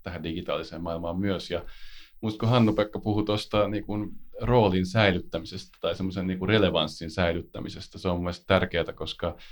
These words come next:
jos me ajatellaan, että journalismi ei ole enää se portinvartija, joka aikoinaan määritteli koko kansakunnan puheenaiheet, että mistä – aamukahvilla puhutaan tai, tai, tota, tai taukoparakeissa ympäri maan,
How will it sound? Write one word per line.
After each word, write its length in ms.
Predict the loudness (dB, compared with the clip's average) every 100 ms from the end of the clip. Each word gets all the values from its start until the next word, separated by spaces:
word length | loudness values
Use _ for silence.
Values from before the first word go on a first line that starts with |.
| -20 -20 -20 -20 -20 -4
jos 220 | 2 4 6
me 80 | 6
ajatellaan, 400 | 8 8 8 4
että 180 | 4
journalismi 540 | 6 8 6 2 2 6
ei 180 | 8 8
ole 80 |
enää 160 | 6 4
se 100 | 0 2
portinvartija, 920 | 2 2 -2 -2 -2 -4 -4 -2 -2 -4
joka 380 | -6 -4 -2 0
aikoinaan 560 | 0 0 -6 -6 -6 -2
määritteli 540 | -2 -2 -4 -8 -8
koko 220 | -6 -6
kansakunnan 680 | -2 -2 -2 -6 -6 -6 -6 -4
puheenaiheet, 680 | -2 -2 -2 -2 -4 -6 -10
että 100 | -12
mistä – 400 | -12 -8 -8 -10 -12 -20 -20 -20 -10
aamukahvilla 840 | -2 -2 -2 -6 -6 -4 -2 -4 -2
puhutaan 600 | 2 2 2 0 -2 -2
tai, 320 | -2 -2 -4 -8 -8
tai, 180 | -6
tota, 400 | -6 -6 -4 -4 -4 -8 -10 -4
tai 260 | -2 -2 -2 -6 -6 -6 -8 -8 -8 -6 -4 0
taukoparakeissa 1200 | 4 4 4 0 2 2 2 0 -2 -2 -2 0
ympäri 400 | 0 2 2 4
maan, 460 | 6 4 4 0